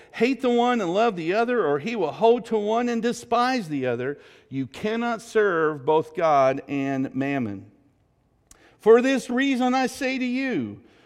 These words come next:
do not be anxious for your life, as to what you shall eat, what you shall drink,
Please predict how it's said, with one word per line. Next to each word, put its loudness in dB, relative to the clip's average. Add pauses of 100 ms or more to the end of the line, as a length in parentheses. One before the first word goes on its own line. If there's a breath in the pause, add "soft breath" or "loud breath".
(340 soft breath)
do 2
not 0
be -2
anxious -4
for -6
your 0
life, -2 (680)
as -2
to 2
what 4
you 0
shall 0
eat, -8
what -2
you -2
shall 4
drink, -4